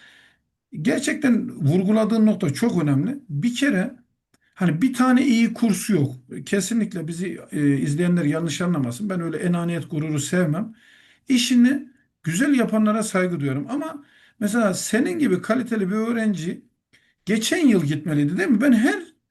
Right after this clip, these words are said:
cümlemde sana bunu söylüyordum, doğru mu? Kazanmadan önce de bunu söylüyordum. Yani ben şu anda tıp kazandın, hani her şey güllük gülistanlık o-, oldu.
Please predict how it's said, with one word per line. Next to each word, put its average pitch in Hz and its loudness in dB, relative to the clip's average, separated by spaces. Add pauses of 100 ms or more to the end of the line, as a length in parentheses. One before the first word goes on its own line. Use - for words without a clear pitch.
(200)
cümlemde 233 2
sana 233 0
bunu 226 0
söylüyordum, 151 -2
doğru 254 -2
mu? - -6
Kazanmadan 285 0
önce 233 0
de 175 -4
bunu 151 -4
söylüyordum. 135 -4
Yani 170 -6
ben 202 -4 (320)
şu - -2
anda 214 0
tıp 226 -6
kazandın, 208 0
hani 185 -4
her 196 -6
şey 190 -6
güllük 190 -6
gülistanlık 175 -2
o-, 277 -2
oldu. 220 0